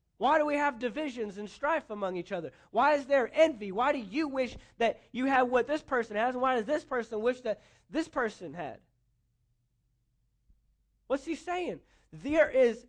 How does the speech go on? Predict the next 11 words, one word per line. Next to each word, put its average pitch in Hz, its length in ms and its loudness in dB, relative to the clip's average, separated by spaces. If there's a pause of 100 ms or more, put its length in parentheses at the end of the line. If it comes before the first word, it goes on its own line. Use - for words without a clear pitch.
immature 311 1000 -2
activity 226 880 -6
taking 247 460 -2
place. 170 480 -10 (320)
You 254 200 -2
are 240 140 2
still 233 380 -2
carnal, 220 640 0 (260)
and 226 200 2
I've 302 360 4
come 226 340 -2